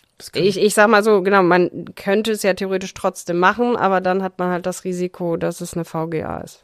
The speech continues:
Speaker 1: Ja, ja, ja. Und das, äh, finde ich, sollte man schon in den Beratungen dann,
Speaker 2: Ja.
Speaker 1: äh, also ich finde, der Mandant muss es wissen
Speaker 2: Ja.
Speaker 1: und dann kann er entscheiden,
Speaker 2: Dann
Speaker 1: okay, geht
Speaker 2: ich
Speaker 1: er ein oder
Speaker 2: möchte
Speaker 1: geht er
Speaker 2: das
Speaker 1: nicht ein.
Speaker 2: Geld trotzdem oder ich
Speaker 1: Ja, ja, ja. Ja, ich fahr jetzt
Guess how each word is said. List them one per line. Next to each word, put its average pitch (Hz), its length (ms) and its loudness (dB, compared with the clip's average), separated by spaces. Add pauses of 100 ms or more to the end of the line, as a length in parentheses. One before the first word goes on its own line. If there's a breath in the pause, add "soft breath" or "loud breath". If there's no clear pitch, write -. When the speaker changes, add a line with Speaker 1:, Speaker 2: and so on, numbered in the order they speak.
Speaker 1:
Ja, 135 220 -6 (180)
ja, - 180 -8 (100)
ja. - 140 -8
Und - 280 -12
das, 139 240 -12
äh, 147 200 -8
finde 151 240 -8
ich, 143 80 -12
sollte 147 240 -8
man 143 160 -8
schon 151 180 -8
in 139 100 -8
den 139 160 -8
Beratungen 139 580 -10
dann, 135 120 -8
Speaker 2:
Ja. 180 120 -4 (600 loud breath)
Speaker 1:
äh, 220 40 -12
also 147 320 -8
ich 131 80 -8
finde, 165 140 -4
der 156 60 0
Mandant 156 300 -2
muss 160 160 -6
es 131 200 -6
wissen 175 420 -2
Speaker 2:
Ja. 208 220 2
Speaker 1:
und 139 100 -6
dann 160 140 -4
kann 165 160 -6
er 165 100 -6
entscheiden, 156 440 -6
Speaker 2:
Dann 175 100 -4
Speaker 1:
okay, 160 260 -2 (140)
geht 180 120 -6
Speaker 2:
ich 175 60 -2
Speaker 1:
er 151 120 -4
ein 156 180 -4
oder 151 80 0
Speaker 2:
möchte 190 200 2
Speaker 1:
geht - 40 -8 (120)
er 190 40 4
Speaker 2:
das 180 100 0
Speaker 1:
nicht 185 60 -12
ein. 175 60 -14
Speaker 2:
Geld 185 280 2
trotzdem 170 520 -6
oder 160 320 -6 (120)
ich - 400 -18
Speaker 1:
Ja, 202 160 -8
ja, - 140 -10 (420)
ja. - 120 -8 (320)
Ja, 190 160 -6
ich - 160 -12
fahr 147 100 -4
jetzt 160 60 -2